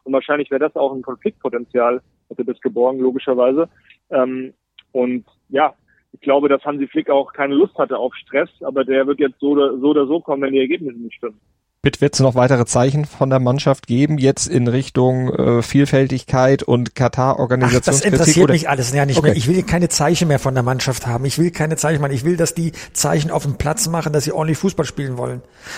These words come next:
Speaker 3: Also, äh, das ist alles, sind alles wichtige Themen, aber es sind halt eben genau das, Randthemen. Ich will, dass die jetzt Fußball spielen. Da steht echt, das ist eine Weichenstellung für den deutschen Fußball. Wenn die das jetzt kaputt machen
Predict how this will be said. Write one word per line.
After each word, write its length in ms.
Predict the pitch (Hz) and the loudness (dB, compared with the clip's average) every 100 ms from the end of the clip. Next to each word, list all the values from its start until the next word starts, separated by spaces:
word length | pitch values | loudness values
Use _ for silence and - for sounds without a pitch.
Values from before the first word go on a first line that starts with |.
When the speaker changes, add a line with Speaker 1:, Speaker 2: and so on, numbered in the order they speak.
| - | -4
Speaker 3:
Also, 240 | 143 151 | 0 0
äh, 600 | 156 165 - - 165 151 160 | -2 -6 -12 -8 -6 -6 -4
das 140 | 151 | -2
ist 100 | 170 | 0
alles, 200 | 170 165 | 0 0
sind 80 | 165 | 0
alles 220 | 185 185 | 0 0
wichtige 320 | 175 - 165 | 0 -2 -6
Themen, 300 | - 165 156 | -2 0 0
aber 120 | 147 139 | 0 -2
es 100 | 151 | -2
sind 100 | 147 | -4
halt 100 | 151 | -4
eben 120 | 143 | -4
genau 200 | 143 147 | -2 0
das, 220 | 147 143 143 | 0 -2 -2
Randthemen. 640 | 127 156 - - 131 127 127 117 - | 0 -2 -4 -4 -2 -2 -2 -6 -8
Ich 160 | - 147 | -4 0
will, 80 | 160 | 2
dass 140 | 160 | 0
die 80 | 165 | 0
jetzt 140 | 156 | 0
Fußball 280 | - 196 151 | 0 0 0
spielen. 240 | - 151 139 | -2 -2 -2
Da 80 | |
steht 300 | 135 - 170 - _ _ | -2 -2 -4 -6 _ _
echt, 380 | 170 175 - - | -2 -2 -4 -14
das 260 | - - | -20 -8
ist 40 | 147 | -4
eine 100 | 123 | -2
Weichenstellung 560 | 143 185 196 - 165 175 | -2 -2 -4 -4 -2 -2
für 140 | 156 | -2
den 100 | 160 | -2
deutschen 260 | 165 170 165 | -2 -4 -6
Fußball. 480 | 226 226 - 123 123 - - | -6 -6 -4 -6 -6 -10 -10
Wenn 140 | - 139 | -4 -4
die 100 | 151 | -2
das 280 | 214 190 - | -2 0 -2
jetzt 360 | 196 - - - _ _ _ _ _ _ - | -2 -4 -8 -18 _ _ _ _ _ _ -8
kaputt 320 | 170 - 196 | -6 -4 -4
machen 320 | 143 104 117 | -4 -6 -8